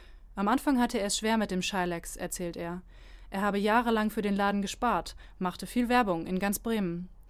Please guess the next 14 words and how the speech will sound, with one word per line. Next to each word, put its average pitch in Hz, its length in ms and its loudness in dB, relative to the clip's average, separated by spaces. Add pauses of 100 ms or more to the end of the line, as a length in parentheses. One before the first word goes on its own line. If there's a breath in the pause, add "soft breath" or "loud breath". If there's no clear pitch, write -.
(300 loud breath)
Er 196 100 0
richtete 233 360 2
auf 208 80 -2
der 208 120 -2
Terrasse 220 420 0
sogar 214 280 2
eine 202 220 0
Ecke 233 240 -2
extra - 320 -4
für 226 140 0
Pärchen 226 420 2
und 226 120 4
Frauen 233 340 4
ein, 180 340 0